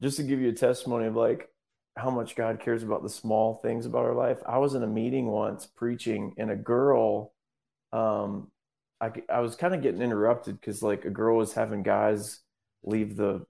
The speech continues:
the church door, and they kept coming in and out. Well, what had happened was this girl had locked her keys in her car, and, um, they, she tried to get someone to go jimmy rig it,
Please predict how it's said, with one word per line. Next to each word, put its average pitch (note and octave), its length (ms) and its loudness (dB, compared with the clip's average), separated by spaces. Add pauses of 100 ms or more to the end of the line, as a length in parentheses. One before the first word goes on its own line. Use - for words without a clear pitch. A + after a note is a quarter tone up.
the F#2+ 100 -6
church G#2+ 400 -4
door, G#2 300 4
and G2 360 -2
they G#2+ 120 -4
kept - 260 0
coming A2 220 -2
in G#2+ 80 0
and G#2 120 -2
out. G#2 380 0 (320)
Well, A#2 140 6
what C3+ 120 10
had A#2 120 2
happened C3 340 4
was A2 180 0
this G#2+ 140 -6
girl B2 300 6
had G#2+ 80 4
locked A2 300 4
her G#2+ 80 0
keys D#3 340 -2
in B2 80 0
her F#2 120 0
car, F#2+ 480 4 (640)
and, G#2+ 300 0
um, F#2+ 500 2 (480)
they, F2 500 0
she A#2+ 200 -2
tried C3+ 240 8
to B2 60 4
get A2+ 180 4
someone C3 300 2
to G#2+ 40 2
go A2+ 200 0
jimmy C3 320 0
rig A2 240 2
it, G#2 260 2